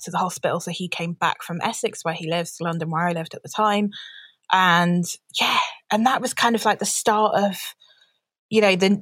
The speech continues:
the next chapter of our lives. So I then went from recovering in hospital to moving in with him, um, because I was suddenly in a wheelchair 'cause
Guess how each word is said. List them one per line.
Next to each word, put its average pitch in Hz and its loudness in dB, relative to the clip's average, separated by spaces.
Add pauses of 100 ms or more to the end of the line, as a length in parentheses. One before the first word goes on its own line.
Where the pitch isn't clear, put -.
the 208 6
next - 2
chapter 220 2
of 214 -2
our 220 2
lives. 233 -2
So 190 0
I 190 2
then 190 2
went 175 0
from 180 2 (560)
recovering 190 2
in 175 4
hospital 185 0 (140)
to 165 0
moving 170 0
in 185 2
with 175 -2
him, 180 2 (160)
um, 175 0
because 170 0
I 160 2
was 160 -2
suddenly 165 2
in 160 2
a 165 -4
wheelchair 202 0
'cause 175 -12